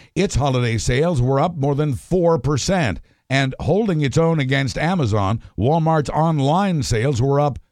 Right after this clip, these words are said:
forty-three percent. The disappearance of Toys "R" Us had something to do with this.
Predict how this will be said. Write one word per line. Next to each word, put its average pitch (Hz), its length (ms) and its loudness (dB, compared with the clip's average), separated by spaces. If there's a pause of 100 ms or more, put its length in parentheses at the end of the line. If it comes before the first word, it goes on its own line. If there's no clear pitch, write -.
(160)
forty-three 175 800 0
percent. 101 580 0 (840)
The 92 80 -2
disappearance 139 560 0
of 127 140 -2
Toys 143 380 2
"R" 156 80 4
Us 113 300 0
had 110 180 -4
something 104 320 0
to 101 100 0
do 113 140 2
with 117 140 0
this. 143 360 -4